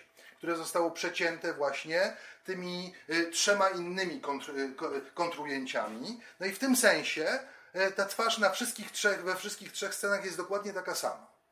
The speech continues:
No i ten efekt Kuleszowa polega na tym, że, e, psychika nasza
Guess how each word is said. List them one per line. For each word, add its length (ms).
No 60
i 60
ten 180
efekt 320
Kuleszowa 440
polega 680
na 120
tym, 260
że, 360
e, 220
psychika 640
nasza 720